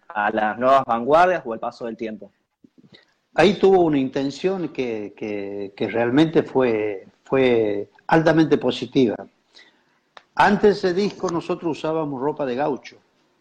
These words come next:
Speaker 1: Ah.
Speaker 2: Usábamos bota, una bombacha, este, camisa y, y una chaqueta. Eran ropa de gaucho, pero no tan, no tan tradicional,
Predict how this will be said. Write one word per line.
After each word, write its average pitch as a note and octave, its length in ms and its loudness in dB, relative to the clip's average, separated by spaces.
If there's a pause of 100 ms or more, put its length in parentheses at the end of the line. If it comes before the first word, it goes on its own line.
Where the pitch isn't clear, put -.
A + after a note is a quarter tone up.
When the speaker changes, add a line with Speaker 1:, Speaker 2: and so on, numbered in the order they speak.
(500)
Speaker 1:
Ah. A2 140 -8 (1080)
Speaker 2:
Usábamos D3 640 -2 (160)
bota, E3 680 -2 (200)
una A#2 180 -6
bombacha, D#3+ 760 -2 (380)
este, G#2+ 720 -12
camisa D#3+ 720 0 (260)
y, C#3 300 -4 (180)
y C3 60 -2
una B2 220 0
chaqueta. A2+ 600 -4
Eran D#3 400 2 (200)
ropa F3 300 2
de D#3+ 120 6
gaucho, F#3+ 580 0 (480)
pero F#3+ 240 2
no F#3 420 0
tan, D3+ 460 -2 (380)
no E3+ 140 0
tan E3+ 240 0
tradicional, C3+ 920 0